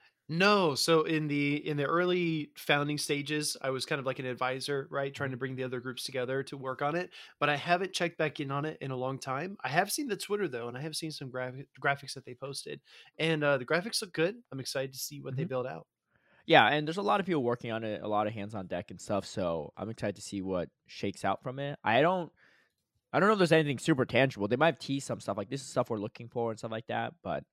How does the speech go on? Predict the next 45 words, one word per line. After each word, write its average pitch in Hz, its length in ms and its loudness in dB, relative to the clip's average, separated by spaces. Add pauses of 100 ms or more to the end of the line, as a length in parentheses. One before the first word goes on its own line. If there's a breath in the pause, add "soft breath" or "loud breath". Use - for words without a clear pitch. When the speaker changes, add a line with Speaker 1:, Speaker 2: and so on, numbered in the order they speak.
Speaker 2:
I 107 100 0
just 101 140 -6
wanna 107 160 -2
make 87 180 -6
sure, 78 480 -6 (520)
I'm 196 80 6
not 226 120 10
gonna 147 120 8
hype 135 140 4
something 107 220 -8
up 95 120 -4
until 95 180 -4
I 80 60 -2
see 71 400 -10
the 85 100 -6
working 76 280 -12
product, - 360 -8
right? 69 160 -6 (180)
Speaker 1:
Mm. 123 300 -12
Speaker 2:
Um, 80 380 -6
but 92 300 -2
it 101 120 -2
is 98 240 -4
comforting 87 400 -10
to 71 60 -10
know 69 80 -8
that 67 160 -12
there's - 160 -14
a - 40 -12
lot 65 180 -8
of 62 180 -12 (320)
people 131 500 -2 (300 soft breath)
dedicate 165 320 6
their 135 80 -2
project, 120 360 2
working 123 220 2
behind 110 180 -4
the 95 40 -10
scenes, 101 500 -10
and 87 420 -8 (400)
whatever 120 340 2
reveal 113 320 -6
we 104 120 -6
have 104 320 2
in 98 220 -10